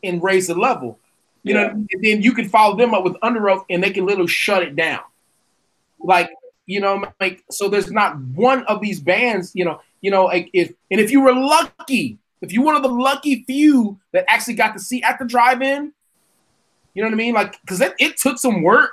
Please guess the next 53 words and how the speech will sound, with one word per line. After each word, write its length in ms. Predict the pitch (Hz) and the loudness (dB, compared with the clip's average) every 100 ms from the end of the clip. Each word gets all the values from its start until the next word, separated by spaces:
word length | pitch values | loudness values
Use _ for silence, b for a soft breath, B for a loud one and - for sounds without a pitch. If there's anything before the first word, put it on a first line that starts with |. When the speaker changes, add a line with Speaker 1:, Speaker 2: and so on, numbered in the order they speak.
| 127 | -2
Speaker 1:
dude. 320 | 156 156 208 _ _ _ - | 0 0 -2 _ _ _ -6
Like, 220 | 170 170 _ _ | -6 -6 _ _
Speaker 2:
Oh, 200 | 180 147 | -2 -2
for 120 | 151 | -2
sure. 380 | 147 170 147 127 _ | -6 -2 -4 -4 _
Speaker 1:
it 140 | 254 269 | -6 -2
took 180 | 269 185 | -4 -2
work 300 | 165 214 208 | 0 0 -2
to 60 | 175 | -8
see 180 | 185 | -2
At 140 | 165 151 | -2 -2
the 60 | 135 - | -10 -8
Drive-In, 400 | 147 143 131 123 | -4 -2 -2 -4
man. 140 | 127 135 | -4 -2
I, 120 | 156 - | -4 -4
I 80 | 156 | -6
saw 260 | - 202 202 | 0 2 2
him 100 | - | 0
twice 440 | - 185 170 160 | 2 2 2 -2
in 60 | 156 | -2
my 80 | 156 | 0
lifetime, 640 | 165 165 160 143 131 127 _ _ - | 2 0 -4 -8 -8 -10 _ _ -6
you 60 | |
know 80 | 165 | -2
what 80 | 170 | -2
I 40 | |
mean? 200 | 170 165 170 | -2 -4 -4
And 160 | 156 | 0
I 100 | 147 | 2
had 140 | 175 180 | 2 0
to 60 | |
go 80 | 170 | 0
to 100 | 165 | -2
El 140 | 165 - | -2 0
Paso 340 | 170 156 135 | 0 0 -4
both 320 | 123 143 143 | -4 -4 -4
times. 320 | 160 131 113 370 | -6 -6 -8 -6
You 60 | |
know 60 | 339 | -6
how 60 | |
hard 240 | - 254 277 | -4 -6 -6
it 40 | |
is 80 | 269 | -12
to 60 | 262 | -6
get 120 | 254 | -2
on 100 | 233 | 2
El, 180 | 226 190 _ _ | 0 0 _ _
it's 160 | - - | -14 -2
El 160 | 262 | 0
Paso? 600 | 269 294 294 302 302 311 - _ _ _ _ - | 4 4 2 2 2 0 -6 _ _ _ _ -4
Speaker 2:
Hell 180 | 190 208 | 0 4
Speaker 1:
From 80 | 240 | 4
Speaker 2:
yeah. 260 | 220 247 | 4 2